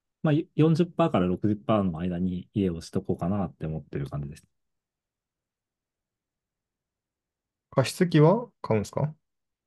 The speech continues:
Speaker 1: あ、加湿器は一応あって、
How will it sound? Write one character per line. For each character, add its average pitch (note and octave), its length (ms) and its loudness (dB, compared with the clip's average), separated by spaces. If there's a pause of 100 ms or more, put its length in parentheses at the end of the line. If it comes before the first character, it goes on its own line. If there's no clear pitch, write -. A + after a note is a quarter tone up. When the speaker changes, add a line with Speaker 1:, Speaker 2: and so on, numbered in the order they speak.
(600)
Speaker 1:
あ、 C3+ 80 -4
加 F3+ 120 -12
湿 - 240 -14
器 G#3+ 320 2
は F#3+ 340 2
一 C#3+ 240 0
応 A3 180 2
あ A3+ 40 4
っ - 120 -8 (120)
て、 F2+ 460 0